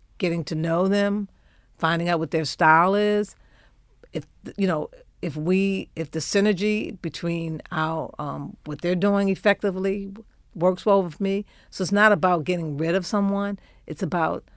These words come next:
understanding them, because I don't know Richard Worley. I don't know him, and I've told him that.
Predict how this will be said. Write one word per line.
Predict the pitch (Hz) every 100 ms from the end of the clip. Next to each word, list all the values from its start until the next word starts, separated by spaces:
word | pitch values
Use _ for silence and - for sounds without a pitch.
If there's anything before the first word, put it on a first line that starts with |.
| _ -
understanding | 180 165 - 180 180 170 151
them, | 151
because | 151 156
I | 165
don't | 170 175 170
know | 175 165 151 147
Richard | 156 156 147
Worley. | 98 - - -
I | -
don't | 147 156 151
know | 156 147
him, | 151
and | 156
I've | 156 -
told | 170 156
him | 147 143
that. | 151